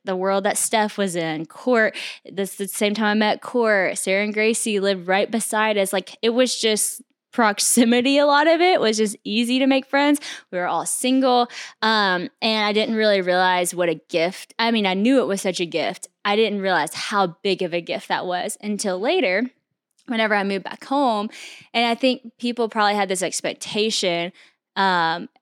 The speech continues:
I think I even had this expectation, like, "Oh, moving back home will be easy," 'cause it's, like, where my family lives. I lived here my whole life.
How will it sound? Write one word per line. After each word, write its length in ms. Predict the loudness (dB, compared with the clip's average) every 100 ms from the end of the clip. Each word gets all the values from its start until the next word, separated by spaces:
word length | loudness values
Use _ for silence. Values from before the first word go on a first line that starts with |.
| -8
I 80 | -4
think 180 | -2 0
I 200 | 0 2
even 160 | 0
had 140 | -2 -2
this 140 | -4
expectation, 560 | -8 -8 -6 -6 -6 -6
like, 140 | -6 0
"Oh, 160 | 0
moving 280 | 2 0 0
back 220 | 0 -2
home 160 | -4 -4
will 80 | -4
be 220 | -4 -2
easy," 340 | -2 -2 -8
'cause 180 | -8 -8
it's, 180 | -6 -2
like, 260 | -2 -4 -8
where 140 | -6
my 140 | -2 -2
family 320 | -2 0 0
lives. 220 | 0 -2
I 100 | -4
lived 240 | -4 -4 -4
here 100 | -4
my 160 | -2
whole 180 | -2 0
life. 400 | 0 0 -2 -6